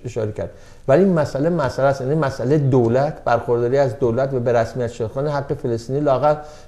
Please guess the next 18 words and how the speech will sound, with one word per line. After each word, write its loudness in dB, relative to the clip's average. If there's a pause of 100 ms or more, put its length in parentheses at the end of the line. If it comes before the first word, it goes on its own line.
مردم 4
فلسطین 0
لااقل 2
در 4
بخشی 4
از 6
اون -2
سرزمینی 0
که -2
دارن، 2 (340)
برای 0
اینکه -2
بتونن -2
مثل -2
یک 0 (280)
کشور 0
زندگی 0
کنن. -2